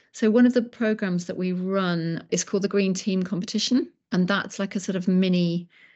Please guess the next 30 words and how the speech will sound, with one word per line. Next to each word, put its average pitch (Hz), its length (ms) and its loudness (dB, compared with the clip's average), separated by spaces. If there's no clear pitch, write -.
version 175 560 0
of 156 180 -6
the 160 80 -2
bigger 156 680 -2
program 156 520 -6
that 151 100 -6
I - 20 -6
was 160 120 -10
talking - 320 -6
about 147 340 -8
in 165 120 -2
specialties. - 880 -6
And 170 180 2
that - 260 -2
gets - 460 -4
wards 180 600 0
within 175 260 2
a 170 80 2
hospital - 460 -6
usually 151 480 -4
to - 120 -10
compete - 420 -4
with 180 100 -4
one - 140 0
another. - 460 -2
And 175 460 6
we 185 200 2
measure 196 680 4
not 190 380 -4
just - 460 -6